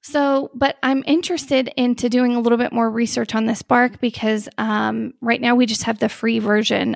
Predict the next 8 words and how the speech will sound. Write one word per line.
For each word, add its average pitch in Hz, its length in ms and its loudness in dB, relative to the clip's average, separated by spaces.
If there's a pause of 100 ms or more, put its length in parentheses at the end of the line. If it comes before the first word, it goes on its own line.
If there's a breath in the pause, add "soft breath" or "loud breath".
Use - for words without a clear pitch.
of 208 540 0
the 214 500 -2
Life 220 340 0
three 233 200 0
sixty. - 680 -4
And 262 140 4
I 262 80 2
do 262 840 0